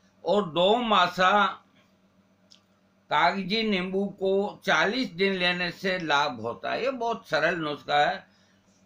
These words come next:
शीर्ष के डेढ़ तोला पत्ते और दो मासा काली मिर्च को चालीस दिन लेने से leukoderma में आराम मिलता है।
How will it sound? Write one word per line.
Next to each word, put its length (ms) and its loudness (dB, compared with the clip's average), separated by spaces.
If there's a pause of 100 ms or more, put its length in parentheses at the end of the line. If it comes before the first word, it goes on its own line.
(220)
शीर्ष 380 0
के 200 0
डेढ़ 340 2
तोला 380 2
पत्ते 460 0 (140)
और 440 0
दो 340 2
मासा 640 2 (460)
काली 320 0
मिर्च 340 -4
को 240 0
चालीस 500 -2
दिन 200 -4
लेने 360 0
से 160 -4
leukoderma 760 -4
में 140 -4
आराम 420 -2
मिलता 380 -6
है। 220 -10